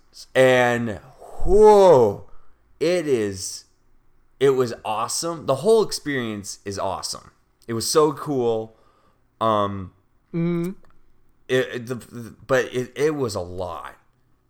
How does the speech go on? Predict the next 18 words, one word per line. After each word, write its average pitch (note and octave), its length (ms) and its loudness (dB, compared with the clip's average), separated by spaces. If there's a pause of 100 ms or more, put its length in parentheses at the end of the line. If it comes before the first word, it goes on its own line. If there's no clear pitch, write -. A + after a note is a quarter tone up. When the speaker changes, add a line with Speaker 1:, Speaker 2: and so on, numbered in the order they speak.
(180)
Speaker 1:
So - 480 -4
much. F2 520 -8 (1300)
Speaker 2:
Oh, A#3 160 6
Speaker 1:
Like, G3+ 180 4
Speaker 2:
that's, - 40 0 (180)
Speaker 1:
I've, C3+ 160 -10
Speaker 2:
yeah, G#3+ 280 -2
that E3+ 220 0
Speaker 1:
yeah, - 100 0
Speaker 2:
was, D#3+ 140 0
Speaker 1:
I've E3 60 -4
never F#3 340 6
Speaker 2:
what, C#3+ 80 -8
Speaker 1:
done D3+ 240 6
Speaker 2:
eight D#3+ 180 4
hours E3 480 2
in D#3+ 120 -4
a, C3 80 -8